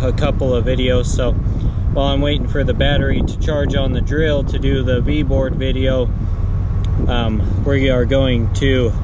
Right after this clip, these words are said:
show you guys how to take care of the wood on a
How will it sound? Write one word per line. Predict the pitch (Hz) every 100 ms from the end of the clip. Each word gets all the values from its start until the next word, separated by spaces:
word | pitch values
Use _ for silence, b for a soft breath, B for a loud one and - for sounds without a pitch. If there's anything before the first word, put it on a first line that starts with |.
| - - B B B B -
show | - 156
you | 143
guys | 135 135 120
how | 143 135
to | 131 - 139 127 107 - - - - - - - - - - - - - -
take | 160 160 -
care | 151 139
of | 135
the | 120
wood | 120 139 143
on | 131 131 131 131
a | 131